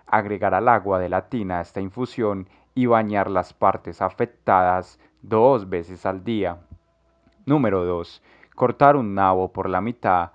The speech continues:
y frotar las zonas afectadas con sabañones para reducir la inflamación y las molestias. Número tres, exprimir un limón y aplicar varias veces al día un par de gotas sobre las áreas afectadas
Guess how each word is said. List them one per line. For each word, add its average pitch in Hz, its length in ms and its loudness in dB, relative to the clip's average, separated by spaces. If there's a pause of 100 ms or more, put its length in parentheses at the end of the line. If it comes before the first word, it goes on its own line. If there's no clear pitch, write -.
(240)
y 120 120 -4
frotar 110 440 0
las 90 180 0
zonas 98 400 -8
afectadas 95 760 -2
con 101 180 -8
sabañones 98 800 -4
para 104 240 0
reducir 104 500 -4
la 98 120 -8
inflamación 104 840 -4 (320)
y 143 140 0
las 98 200 0
molestias. 90 840 -10 (400)
Número 117 440 -2
tres, 92 520 -6 (260)
exprimir 110 480 -4
un 98 140 -6
limón 113 440 -2
y 104 60 -6
aplicar 95 600 -2
varias 90 520 2
veces 90 340 -8
al 120 180 -4
día 92 420 -4 (300)
un 143 240 0
par 107 320 4
de 90 120 -6
gotas 98 500 -2
sobre 98 200 -8
las 87 240 -4
áreas 95 300 -4
afectadas 92 920 -2